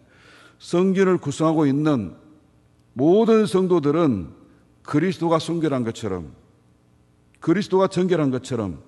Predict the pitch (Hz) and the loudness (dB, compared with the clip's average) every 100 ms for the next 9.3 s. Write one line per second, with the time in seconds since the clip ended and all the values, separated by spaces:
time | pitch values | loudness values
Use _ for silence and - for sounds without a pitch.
0 | _ _ _ _ _ _ _ _ _ _ | _ _ _ _ _ _ _ _ _ _
1 | _ - 120 117 107 104 110 113 143 135 | _ -12 -8 -4 -4 -4 -4 -2 0 -2
2 | - - - _ _ _ - 135 160 143 | -8 -20 -20 _ _ _ -6 -4 -2 -2
3 | 123 120 110 - 120 123 104 _ _ _ | -2 -4 -6 -8 -8 -10 -12 _ _ _
4 | _ _ 95 104 104 95 98 90 95 92 | _ _ -6 -4 -4 -6 -6 -6 -8 -6
5 | 113 123 123 123 147 160 107 98 107 98 | -6 -4 -4 -4 -4 -2 -2 -4 -6 -8
6 | 85 87 90 85 80 71 69 - 67 - | -8 -12 -12 -10 -12 -14 -16 -16 -20 -20
7 | _ _ _ _ - 107 87 92 101 - | _ _ _ _ -12 -8 -8 -8 -12 -18
8 | _ _ - _ _ 107 110 127 101 92 | _ _ -20 _ _ -10 -10 -8 -8 -8
9 | 90 85 | -8 -8